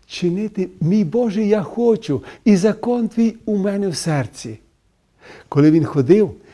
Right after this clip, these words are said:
чинячи добро і зціляючи всіх, кого мучив сатана, то відкривав людям правдиву сутність закону Божого і свого служіння. Його життя свідчить про те, що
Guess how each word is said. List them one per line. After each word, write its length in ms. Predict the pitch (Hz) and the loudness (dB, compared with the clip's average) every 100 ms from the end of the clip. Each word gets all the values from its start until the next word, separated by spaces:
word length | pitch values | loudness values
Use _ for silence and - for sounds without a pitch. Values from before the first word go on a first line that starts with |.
| _ | _
чинячи 480 | - 170 170 165 185 | 0 4 4 2 0
добро 420 | 180 156 202 214 - | -2 -2 -2 -4 -2
і 80 | |
зціляючи 640 | 131 - 180 208 220 202 220 | -2 0 2 4 2 0 -2
всіх, 420 | 196 - 269 233 - _ _ _ _ _ _ | -4 0 0 0 -6 _ _ _ _ _ _
кого 200 | - 147 | -6 -4
мучив 320 | 170 175 - 143 | -2 -2 -2 -6
сатана, 480 | 175 185 185 131 92 _ _ _ _ _ | -6 -6 -4 -6 -10 _ _ _ _ _
то 220 | - 170 170 | -4 -4 -2
відкривав 600 | 156 151 180 185 208 190 | -6 -4 -2 -2 0 -2
людям 400 | 202 214 196 190 - | 0 0 -2 -4 -10
правдиву 760 | - 175 165 139 226 262 254 247 | -6 -2 -2 -2 0 0 0 -4
сутність 800 | - - 254 240 165 220 180 - _ _ _ | -6 -2 0 0 0 -2 -4 -10 _ _ _
закону 540 | - 147 208 226 208 180 | -8 -6 -4 -2 0 0
Божого 500 | 139 160 110 117 110 - - - _ _ - | 0 0 -2 -6 -8 -14 -20 -20 _ _ -6
і 80 | |
свого 340 | 165 180 175 175 | -4 -4 -6 -8
служіння. 600 | - 170 117 135 117 98 - _ _ - - | -6 -4 -2 -4 -6 -10 -18 _ _ -20 -8
Його 240 | - 160 202 | -2 0 2
життя 340 | 180 202 233 | 0 2 0
свідчить 580 | 180 - 233 233 202 - | 0 0 0 0 -2 -2
про 140 | - | 0
те, 320 | 135 262 262 175 - - - | 2 2 0 -2 -10 -20 -20
що 300 | - - 254 | -12 -4 -4